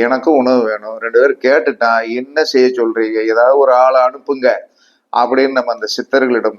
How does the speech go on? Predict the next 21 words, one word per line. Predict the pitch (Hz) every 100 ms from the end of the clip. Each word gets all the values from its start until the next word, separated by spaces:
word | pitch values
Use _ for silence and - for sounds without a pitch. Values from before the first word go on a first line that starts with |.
| -
சொல்லும் | 110 120 113 101
போது | 101 98 98 -
அவர்கள் | 110 117 117 110
அனுப்புவார்கள். | 135 151 156 110 - _ _ _ _ _ _ - _ -
அந்த | 120 131
அம்மா | 147 170
கரெக்டா | 127 127 139 120
நாற்பதாயிரம் | 117 117 110 107 107
ரூபாய் | 104
கொண்டு | 95 _
வரும். | _ _ _ _ _ _ _ _ _ _ _ _ _ _ _ _ _ _ _ _ _ _ _ _ _ _ _ _ _ _ _ _ _ _ _ _ - 131 -
சந்தோஷமா | 147 196 214 208 160
கொடுக்குது. | 120 101 98 92 _ _ _ _ _ _
"என்ன | 120 120 139 151 123
நிறைய | 123 139 127
கொண்டு | 113
வந்திருக்கு | 104 101 95 92 _ _ _ _ -
சார்?" | 117 120 - -
"இருக்கட்டும் | 120 120 104 95
சார், | 98 95
வச்சுக்கிடுங்க." | 92 98 92 92 85 _